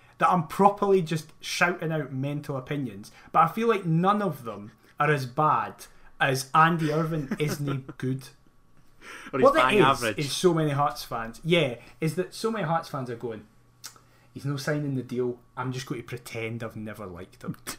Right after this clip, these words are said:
Speaker 2: <laughs> I'll be devastated. Particularly if
Speaker 1: I'll
Speaker 2: he
Speaker 1: be
Speaker 2: goes to
Speaker 1: gutted.
Speaker 2: Aberdeen. Oh my
Speaker 1: And
Speaker 2: God.
Speaker 1: that's the thing, I, um, Amaru Solitz at Run, uh, a fantastic page. If you don't follow already, please do. But I said that on Twitter, I was just like, "I've just resigned myself."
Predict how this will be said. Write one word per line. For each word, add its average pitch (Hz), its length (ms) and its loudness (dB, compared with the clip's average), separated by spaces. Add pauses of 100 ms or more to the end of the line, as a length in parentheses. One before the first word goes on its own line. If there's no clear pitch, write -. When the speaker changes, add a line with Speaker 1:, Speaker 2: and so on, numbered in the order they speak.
(160)
Speaker 2:
<laughs> - 400 -20
I'll 139 160 0
be 151 120 -2
devastated. 117 580 -8 (960)
Particularly 175 380 6
if - 40 12
Speaker 1:
I'll 247 40 10
Speaker 2:
he 226 60 4
Speaker 1:
be 170 80 2
Speaker 2:
goes 135 100 -2
to 127 60 0
Speaker 1:
gutted. 127 180 4
Speaker 2:
Aberdeen. 127 380 -4 (840)
Oh 110 180 -6
my 98 320 -8
Speaker 1:
And 190 120 6
Speaker 2:
God. 240 100 4
Speaker 1:
that's 254 120 -2
the 247 80 -2
thing, 175 340 0
I, 156 220 0 (100)
um, 147 460 0 (100)
Amaru 185 380 4
Solitz 151 400 -2
at 123 120 -8
Run, 123 420 -2 (280)
uh, 120 40 -8 (200)
a 113 60 -8
fantastic - 680 -8
page. 98 400 -12 (100)
If - 180 -14
you 110 80 -14
don't 107 160 -14
follow 101 400 -14 (500)
already, 107 320 -8
please 113 280 -12
do. 107 280 -12 (100)
But 151 300 0 (1080)
I 175 240 8
said 160 380 4
that 143 80 2
on 127 120 0
Twitter, 131 200 -6
I 120 60 -6
was 117 100 -8
just 123 140 -10
like, 117 120 -6
"I've 117 180 -4
just 131 200 -8
resigned 123 360 -6
myself." 113 480 -12